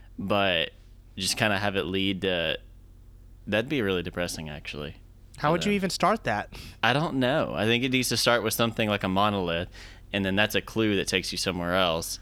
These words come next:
Speaker 1: and then so forth. Just 'cause if I have tons of money, I need to entertain myself. I guess that's the best thing to do.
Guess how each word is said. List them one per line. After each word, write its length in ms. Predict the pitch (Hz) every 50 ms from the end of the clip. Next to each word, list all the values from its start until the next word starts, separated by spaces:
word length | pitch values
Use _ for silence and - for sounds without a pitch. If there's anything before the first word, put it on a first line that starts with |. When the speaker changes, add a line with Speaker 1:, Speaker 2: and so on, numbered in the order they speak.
| -
Speaker 1:
and 200 | - 98 95 92 90
then 100 | 87 85
so 260 | - - 101 95 90
forth. 340 | - - 82 80 65 76 - - - - - - - - - - - - - - -
Just 240 | 107 104 110 - -
'cause 460 | - 120 113 107 98 - - - - - - -
if 200 | - - 110 -
I 160 | 113 120 127 135
have 100 | 123 -
tons 240 | 135 135 127 110
of 60 | 117 104
money, 280 | 110 120 123 117 104 98
I 40 | 98
need 160 | 98 98 98
to 80 | 98 92
entertain 340 | 90 87 85 - 104 110 101
myself. 320 | 85 78 - 85 82 - -
I 40 |
guess 120 | 87 87 -
that's 140 | 95 87 -
the 80 | - 90
best 180 | 92 90 -
thing 160 | - 98 90
to 60 | 85 82
do. 220 | 87 92 95 85